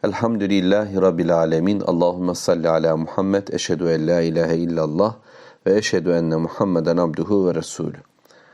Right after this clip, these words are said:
Peygamber sallallahu aleyhi ve sellem'den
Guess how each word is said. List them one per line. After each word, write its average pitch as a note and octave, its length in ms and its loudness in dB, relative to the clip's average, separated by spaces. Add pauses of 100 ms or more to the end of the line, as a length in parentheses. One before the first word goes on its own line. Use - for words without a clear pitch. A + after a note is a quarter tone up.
(2000)
Peygamber B2+ 440 2
sallallahu A#2 600 2
aleyhi F2+ 260 0
ve F2+ 80 2
sellem'den F2+ 760 0